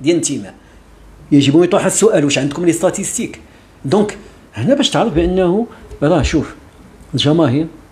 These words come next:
الأولترات، مطالبة أنها دير موقف فوري، حيت هاد المرحلة هادي هي المرحلة ديال، وأنا كنأكد، أنا كنأكد حسب الأخبار اللي عندي،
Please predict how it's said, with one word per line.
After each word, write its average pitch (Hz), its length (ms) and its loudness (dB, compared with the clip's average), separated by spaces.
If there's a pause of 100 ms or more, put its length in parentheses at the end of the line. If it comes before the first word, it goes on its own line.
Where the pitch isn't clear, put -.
(260)
الأولترات، 151 540 -2 (760)
مطالبة 202 720 4 (500)
أنها 196 520 0 (100)
دير 156 260 2
موقف 175 440 2
فوري، 180 340 2 (480)
حيت 170 200 -6
هاد 170 120 -8
المرحلة 175 500 -4
هادي 151 240 2
هي 151 40 4
المرحلة - 420 2
ديال، 175 260 -6 (640)
وأنا 190 200 4
كنأكد، 226 520 -2
أنا 196 120 2
كنأكد 214 500 -2
حسب 139 280 -8
الأخبار 220 360 -6
اللي 135 140 -8
عندي، 101 240 -12